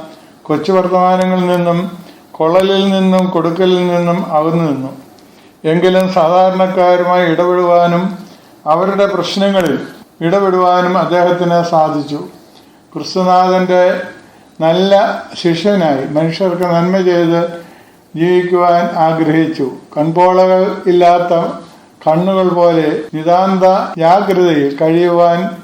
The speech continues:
വിധിക്കപ്പെട്ട ബോധമണ്ഡലമായിരുന്നു അദ്ദേഹത്തിൻ്റേത്. നമുക്ക് ചുറ്റും നടക്കുന്ന സംഭവങ്ങളുടെയും ഉരുത്തിരിയുന്ന ആശയങ്ങളുടെയും ഉപരിതലം മാത്രമല്ല,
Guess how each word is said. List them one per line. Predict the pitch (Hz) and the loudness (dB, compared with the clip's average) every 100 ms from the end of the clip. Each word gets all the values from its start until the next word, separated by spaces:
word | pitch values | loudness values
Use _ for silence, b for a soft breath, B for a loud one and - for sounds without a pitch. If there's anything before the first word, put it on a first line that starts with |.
| - | -10
വിധിക്കപ്പെട്ട | 151 165 180 175 175 170 | -4 -2 0 -2 -2 0
ബോധമണ്ഡലമായിരുന്നു | 170 151 156 180 180 180 170 175 170 165 160 160 160 165 | 0 0 0 2 0 0 0 0 0 0 0 -2 -6 -6
അദ്ദേഹത്തിൻ്റേത്. | 143 147 160 160 170 147 139 139 - - _ b b b b b | -8 -4 -2 -2 -2 -2 -2 -4 -10 -20 _ b b b b b
നമുക്ക് | 156 165 185 185 | -2 0 0 -2
ചുറ്റും | 185 180 185 | -2 -2 0
നടക്കുന്ന | 180 175 180 180 175 175 170 160 | 2 2 0 -2 0 0 0 -2
സംഭവങ്ങളുടെയും | 160 165 185 180 175 175 170 170 170 180 - B B B | -2 0 0 0 0 -2 0 0 0 -4 -10 B B B
ഉരുത്തിരിയുന്ന | 156 175 190 208 202 202 196 | -4 -2 0 0 0 0 2
ആശയങ്ങളുടെയും | 196 190 190 202 196 185 156 143 123 - - - | 2 2 0 -2 0 -2 -2 -2 -2 -6 -14 -10
ഉപരിതലം | 151 180 185 185 175 | -4 0 2 0 0
മാത്രമല്ല, | 170 170 185 175 165 | -2 -2 -2 -2 -2